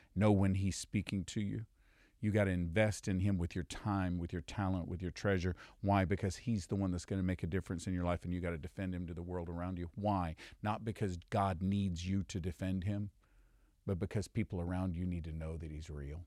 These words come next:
And we need to quit giving in to this idea that we've just gotta let, "Okay, fine, maybe my God isn't real, that's fine. I just, I wanna follow him anyway, it's my thing."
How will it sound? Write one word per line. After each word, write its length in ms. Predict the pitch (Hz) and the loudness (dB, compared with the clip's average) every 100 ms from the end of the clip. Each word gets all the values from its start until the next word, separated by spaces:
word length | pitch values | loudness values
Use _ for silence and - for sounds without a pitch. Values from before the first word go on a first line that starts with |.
| _ _ _ _ _ _ - - | _ _ _ _ _ _ -20 -10
And 140 | 87 | -2
we 100 | 101 | 2
need 140 | 117 110 | 2 2
to 60 | 90 | -2
quit 460 | - - 117 117 - - 95 | -6 2 2 2 -4 -12 -4
giving 400 | 104 95 95 95 | 0 2 2 0
in 400 | 92 90 87 85 | 0 0 0 -2
to 120 | - | -4
this 240 | 87 85 - | -4 -6 -4
idea 580 | 95 92 85 82 67 - - - _ | -2 -2 -2 -4 -4 -8 -14 -20 _
that 160 | 95 90 | -4 -2
we've 220 | 104 104 | 0 0
just 220 | 87 101 - | -2 -4 0
gotta 180 | 92 | 0
let, 260 | 90 87 - | 0 -2 0
"Okay, 300 | 98 - 95 | -2 0 0
fine, 400 | 85 92 82 85 87 | 0 -2 -2 0 0
maybe 260 | 98 95 | 0 0
my 140 | 95 87 | 0 0
God 240 | 85 85 | 0 -2
isn't 240 | 87 85 82 | -2 -4 -2
real, 220 | 90 85 | -2 -2
that's 180 | 82 - | -4 -6
fine. 280 | 73 76 78 | -6 -4 -2
I 140 | 85 | -2
just, 300 | 90 - - | -4 -6 -4
I 140 | 95 | -2
wanna 180 | 95 95 | 0 0
follow 240 | - 85 80 | 0 -2 -2
him 100 | 73 | -4
anyway, 320 | 69 71 80 | -6 -6 -6
it's 160 | 80 | -4
my 140 | 82 80 | -4 -6
thing." 340 | - 60 80 | -6 -10 -12